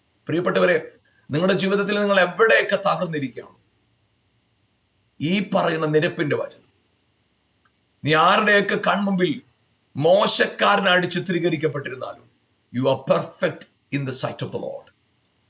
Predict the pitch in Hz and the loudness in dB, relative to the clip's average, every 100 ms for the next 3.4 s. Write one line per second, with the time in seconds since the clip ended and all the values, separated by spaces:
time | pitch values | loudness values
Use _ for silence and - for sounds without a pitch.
0 | _ - 139 160 147 - - _ _ _ | _ -4 2 2 2 0 -6 _ _ _
1 | _ - 226 240 139 - - _ _ _ | _ -2 2 2 0 -8 -20 _ _ _
2 | _ _ _ _ - 160 170 156 104 101 | _ _ _ _ -2 0 2 -2 -4 0
3 | 151 190 208 214 | 2 2 0 -2